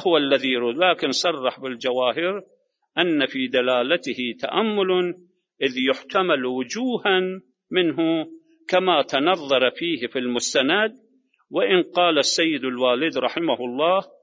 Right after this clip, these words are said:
"الظاهر من انسباق ما ذكره الماتن منه لتكفينه، لتغسيل الميت ولتكفينه، يمكن أن يستفاد من هذا الحديث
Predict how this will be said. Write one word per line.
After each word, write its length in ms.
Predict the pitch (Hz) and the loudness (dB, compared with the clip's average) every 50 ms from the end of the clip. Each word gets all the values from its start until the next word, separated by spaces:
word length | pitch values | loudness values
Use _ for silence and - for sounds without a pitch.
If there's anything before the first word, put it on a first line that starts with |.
| _ _ _ _ _ - | _ _ _ _ _ -4
"الظاهر 840 | 139 139 131 131 143 180 190 185 151 127 - 135 131 120 110 113 - _ _ - _ _ | -4 -4 -4 -4 -2 2 4 4 2 2 2 0 0 0 -2 -8 -14 _ _ -20 _ _
من 420 | 147 139 151 151 143 131 131 135 135 131 - | -2 0 0 2 2 0 -2 -4 -6 -6 -4
انسباق 720 | 139 135 143 127 - - 156 143 139 175 185 170 - - | -2 -4 -2 -2 0 0 0 2 2 4 4 4 2 2
ما 260 | 139 131 131 123 117 | -2 0 0 -2 -2
ذكره 500 | 110 117 113 - - 151 170 143 - 117 | -2 -4 -6 -6 -4 -4 -4 -4 -4 -4
الماتن 520 | 113 113 110 113 151 190 233 226 - - 190 | -6 -6 -4 -2 -2 -2 -2 -2 -4 -4 -4
منه 760 | 165 123 113 120 117 113 - 165 160 170 185 185 185 185 - _ _ _ _ _ _ _ _ _ _ _ _ _ _ _ - 135 135 143 139 | -2 -4 -4 -6 -8 -8 -8 -6 -4 -4 -4 -4 -8 -10 -12 _ _ _ _ _ _ _ _ _ _ _ _ _ _ _ -10 -8 -6 -2 0
لتكفينه، 1080 | 147 151 139 - 143 139 - - - - 139 143 139 135 127 127 123 - 131 151 196 220 | 0 0 2 0 0 0 0 -4 -10 -4 -2 0 2 2 2 0 0 0 0 0 0 0
لتغسيل 800 | 214 190 156 - 139 117 113 117 - - - 143 135 135 123 127 | 0 -2 -2 -2 -6 -6 -6 -6 -6 -4 -2 -2 -2 -2 -2 -2
الميت 680 | 127 123 123 131 135 135 127 123 123 139 135 120 131 | -2 -2 0 0 0 0 0 -2 -2 -2 -2 -2 0
ولتكفينه، 1120 | 131 135 139 135 - - 143 - - - 147 147 147 147 147 143 196 196 220 226 240 240 - _ _ _ _ _ - | -2 -2 -2 -2 -4 -4 -6 -6 -6 -8 -6 -4 -4 -4 -6 -6 -6 -6 -6 -6 -10 -12 -14 _ _ _ _ _ -4
يمكن 360 | 320 220 - - 147 131 131 | -2 -2 -2 0 0 0 0
أن 200 | - 123 123 123 | 0 -2 -2 -2
يستفاد 520 | 117 113 - - 127 - - 135 131 123 | -4 -6 -4 -4 -4 -2 -2 -2 -2 -2
من 180 | 131 127 123 113 | -2 -4 -4 -4
هذا 280 | - 147 139 123 127 | -2 -2 -4 -2 -4
الحديث 560 | 120 - - 127 127 127 151 160 165 175 175 | -6 -8 -8 -10 -8 -8 -6 -4 -4 -6 -6